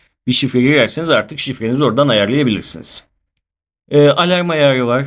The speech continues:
Hareket sensörü. Hareket sensörü devreye girer. Ee, hareket olduğu zaman size bildirim yollar. Hemen altında da S D kart ayarları var. Eğer burada yüzde doksan altı, yüzde doksan beş ya da yüzde doksan sekiz gibi bir şey görüyorsanız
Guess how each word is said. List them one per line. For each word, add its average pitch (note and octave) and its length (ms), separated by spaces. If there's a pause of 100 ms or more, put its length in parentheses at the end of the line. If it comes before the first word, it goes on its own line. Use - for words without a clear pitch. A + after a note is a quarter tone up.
(120)
Hareket B2+ 420
sensörü. A2+ 460
Hareket B2 340
sensörü A#2 720 (120)
devreye A2+ 400
girer. G#2 340 (600)
Ee, B2+ 180
hareket C#3 460
olduğu B2 260
zaman A2 240
size C3 260
bildirim A2 360
yollar. F2 400 (580)
Hemen D3 220
altında C#3 440
da C#3+ 220 (440)
S C#3 160
D B2+ 40
kart C3 220
ayarları A2+ 400
var. A2+ 120
Eğer C3 300
burada C3 340 (280)
yüzde C3+ 300
doksan B2 320
altı, G#2+ 220
yüzde A#2 240
doksan A#2 400
beş G2+ 220
ya A2 120
da A2 60
yüzde A2 280
doksan A2 280
sekiz A2 280
gibi G#2 100
bir G2 60
şey G#2+ 120
görüyorsanız B2 580